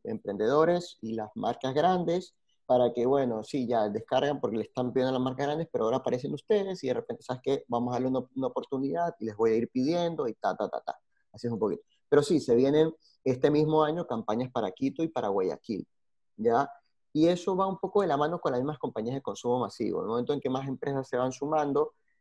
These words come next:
eh, pues nosotros vamos ampliando las, las zonas. Inclusive podemos hacer esas descargas a niveles muy zonificados. Como tenemos censadas y georreferenciadas las tiendas a nivel nacional, nosotros podemos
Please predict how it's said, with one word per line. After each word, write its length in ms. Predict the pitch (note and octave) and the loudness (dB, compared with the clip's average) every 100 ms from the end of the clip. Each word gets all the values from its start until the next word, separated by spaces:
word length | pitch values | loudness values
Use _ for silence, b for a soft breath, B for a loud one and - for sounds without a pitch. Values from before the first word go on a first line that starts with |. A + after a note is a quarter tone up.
| _ | _
eh, 520 | B2 A#2 A#2+ A#2 G#2+ - | 0 2 4 4 4 2
pues 240 | A2 - | -2 -2
nosotros 300 | A#2 - B2 | -4 -2 0
vamos 260 | A#2 A#2+ B2 | 0 -2 -4
ampliando 580 | A2 A#2 A#2 A2+ A#2+ | -6 0 0 2 2
las, 300 | A2 G#2 - | 2 -2 -6
las 180 | - G#2+ | -8 -6
zonas. 400 | - B2+ B2+ C3+ - | 0 0 0 -4 0
Inclusive 640 | C#3 C3+ C3 A#2+ D3+ D3+ | 2 2 -2 -2 0 0
podemos 480 | E3 A#2 A#2 B2+ C#3 | 2 2 2 2 -6
hacer 420 | B2 - B2+ B2+ _ _ _ _ | -6 0 0 0 _ _ _ _
esas 440 | A#2 B2+ - C#3 C#3 | -4 -4 0 -2 0
descargas 880 | C3+ - _ D3+ C#3 C#3 C#3 D3+ - _ - | -4 -4 _ 2 4 4 0 -4 -12 _ -2
a 160 | B2 | 0
niveles 720 | B2+ C3 B2+ B2 B2 C3+ - _ _ _ | 2 0 2 4 2 -2 -6 _ _ _
muy 260 | B2+ C#3 C#3 | 0 2 4
zonificados. 840 | D#3 C#3+ B2+ A#2+ - G#2+ F#2+ G2 | 2 2 0 -2 -4 -4 -4 -6
Como 220 | B2 A#2 | -6 -4
tenemos 600 | A#2 A#2+ C3 D3 D3 - | -2 0 0 -2 -4 -8
censadas 720 | B2+ B2 B2+ C3 C#3 C3+ C#3+ - | -4 -4 0 0 0 -2 -6 -10
y 100 | - | -6
georreferenciadas 920 | A#2 A2 A#2 G#2 G2+ G2+ G#2 A#2 A#2+ | -2 -2 -2 -4 -4 -6 -4 -2 0
las 200 | B2 B2 | -2 -2
tiendas 320 | B2+ B2 B2+ | -4 -2 -4
a 40 | B2+ | -4
nivel 320 | B2+ B2+ C3 | -2 0 0
nacional, 460 | C3 D3 D#3 D3+ D3+ _ _ | -2 -4 -2 -2 -4 _ _
nosotros 320 | A2+ G#2+ B2+ B2+ - | -12 -2 -2 -4 0
podemos 480 | A#2+ B2 B2+ B2+ | 2 2 0 -4